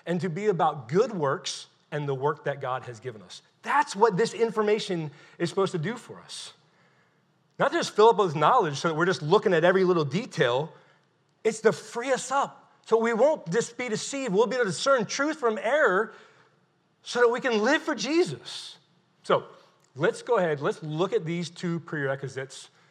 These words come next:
Simple sermon outline. We're gonna look at the rebellion. We're gonna look at the man of lawlessness for the purpose of being freed up so that we can live for Jesus.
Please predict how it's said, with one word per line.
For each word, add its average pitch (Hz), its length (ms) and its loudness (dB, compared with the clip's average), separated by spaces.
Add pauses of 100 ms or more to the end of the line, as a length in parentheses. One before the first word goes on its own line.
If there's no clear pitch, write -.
(540)
Simple 180 440 -4
sermon 165 340 -2
outline. 151 320 0
We're 139 120 -4
gonna 143 160 -4
look 143 200 -4
at 143 100 -6
the 135 80 -8
rebellion. 185 680 0 (260)
We're 135 80 -10
gonna 147 140 0
look 156 140 2
at 147 180 -2
the 131 80 -6
man 147 260 2
of 160 160 2
lawlessness 156 800 0 (720)
for 175 160 -2
the 165 120 2
purpose 214 540 0
of 180 80 -2
being 151 180 -2
freed 240 600 -6
up 170 380 -2 (1300)
so - 140 -6
that 160 60 -2
we 147 80 -4
can 139 180 -6
live 131 120 -8
for 131 100 -8
Jesus. 101 560 -14